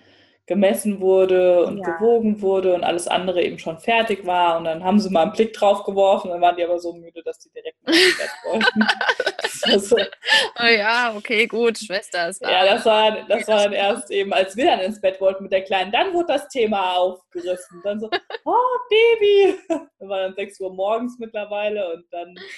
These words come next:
Speaker 1: war das irgendwie spannend. Aber so irgendwie um, ich weiß nicht, um drei, vier Uhr, als wir sie da geholt haben, war das noch so,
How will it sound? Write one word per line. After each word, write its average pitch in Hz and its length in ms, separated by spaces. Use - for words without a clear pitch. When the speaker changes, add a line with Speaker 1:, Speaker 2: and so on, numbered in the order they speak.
Speaker 1:
war 190 120
das 190 200
irgendwie 180 260
spannend. 170 500
Aber 160 440
so 170 400
irgendwie 180 300
um, 165 320
ich - 120
weiß 170 180
nicht, 170 140
um 160 80
drei, 170 180
vier - 200
Uhr, 196 160
als 185 240
wir 175 80
sie 175 100
da 170 200
geholt 170 320
haben, 160 200
war 170 100
das 160 260
noch - 80
so, - 260